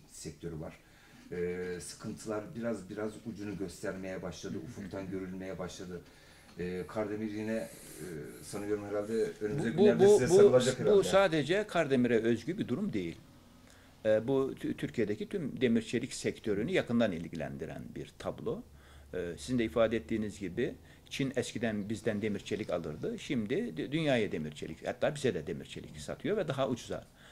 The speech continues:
Speaker 2: e, satmaya, e, gayret ediyor. Bundan tabii bizim demir çelik sektörümüz de doğal olarak, e, etkileniyor. E, ben, e, Kardemir'in, e, kar edip etmediğini, hangi noktada olduğunu doğrusu bilmiyorum.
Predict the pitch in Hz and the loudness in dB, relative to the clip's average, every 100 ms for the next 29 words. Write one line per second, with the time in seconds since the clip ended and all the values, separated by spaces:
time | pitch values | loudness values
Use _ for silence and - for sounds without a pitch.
0 | - - - - 62 - - - - 117 | -14 -12 -10 -10 -12 -14 -20 -18 -8 0
1 | 113 120 98 82 - 76 95 87 85 80 | 2 2 0 -2 -8 -6 -2 -2 -2 -6
2 | 78 151 208 - - - 143 165 147 156 | -4 -4 -6 -14 -20 -8 -4 -2 0 0
3 | 139 220 139 - 127 147 - - 127 123 | 0 -2 -4 -2 -2 -4 -10 0 0 2
4 | 139 147 110 - 92 78 73 - 180 - | -2 -2 -6 -4 -6 -6 -8 -6 -6 0
5 | 156 127 87 80 180 - - - - - | 0 2 0 0 -2 -6 -20 -20 -20 -8
6 | 107 104 110 123 120 107 87 73 - - | -4 -2 -2 -4 -2 -2 -2 -6 -10 -20
7 | - - - - 120 117 113 135 180 180 | -20 -20 -20 -4 0 2 2 0 0 -4
8 | 127 127 117 - 170 170 170 160 170 165 | -4 -2 -2 0 0 0 -2 0 -4 -6
9 | - - - _ 117 123 113 107 101 - | -12 -20 -20 _ 0 2 2 2 -2 -6
10 | - _ - - 156 147 147 147 147 143 | -20 _ -20 0 2 4 2 0 0 0
11 | 135 113 120 110 113 117 143 147 131 117 | 0 4 4 4 2 0 -2 -2 -4 -2
12 | 123 127 117 120 131 139 127 247 208 101 | 0 0 0 -2 2 2 2 -2 0 0
13 | 73 60 | 0 -6